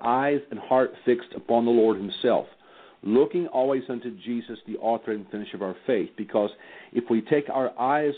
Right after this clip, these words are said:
off of the Lord, we become prone to look to the left, to the right. We become distracted. Uh, we start magnifying the problem rather than the Lord.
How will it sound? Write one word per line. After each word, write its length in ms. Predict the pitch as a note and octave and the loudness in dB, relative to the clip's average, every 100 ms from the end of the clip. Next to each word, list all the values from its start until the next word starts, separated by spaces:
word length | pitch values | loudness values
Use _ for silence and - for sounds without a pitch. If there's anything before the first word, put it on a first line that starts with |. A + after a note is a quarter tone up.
| - | 0
off 240 | B2 B2+ - - | 4 4 0 -10
of 120 | A2 | -4
the 60 | G#2+ | -2
Lord, 380 | A2 A2 F#2 - _ _ _ _ - _ _ | 0 -2 -4 -10 _ _ _ _ -20 _ _
we 460 | G#2 C3 D3+ D3 - - | 2 4 4 2 -6 -10
become 380 | A#2 - B2 G#2+ - | -10 -6 -6 -6 -4
prone 360 | C#3+ C3+ C#3 C#3 | 0 0 0 -4
to 60 | - | -4
look 260 | A#2 A2 - | -2 -2 -8
to 80 | F#2 | -4
the 60 | |
left, 540 | G2 B2+ C#3 - _ - _ - - | 2 4 2 -2 _ -20 _ -18 -10
to 80 | |
the 80 | F#2 | -6
right. 400 | F#2 A2+ C3 C3+ - _ _ _ - | -2 0 0 -2 -10 _ _ _ -8
We 100 | A2 | -8
become 340 | G#2 - A#2 | -6 -6 -6
distracted. 760 | G2 - - A#2+ C3+ C#3 C#3+ C#3+ _ _ _ - - - | -6 -10 -2 4 4 2 -8 -10 _ _ _ -20 -20 -8
Uh, 280 | G2+ G2 F#2+ | -4 -4 -4
we 140 | G#2+ A2 | -2 -4
start 260 | - A#2+ G#2+ | 2 0 2
magnifying 840 | A#2+ B2+ C3+ B2 - B2+ B2 A2+ F#2+ | -2 -2 -2 -2 0 0 0 -6 -8
the 80 | G#2 | -10
problem 600 | - C3+ C3 C3 C3 G#2 | -2 2 2 2 -6 -4
rather 260 | A#2 A#2 G#2+ | -2 0 -2
than 340 | G#2+ G#2+ G#2 F2+ | -4 -8 -10 -4
the 80 | G#2+ | 0
Lord. 420 | A2 B2+ C#3+ | 4 4 2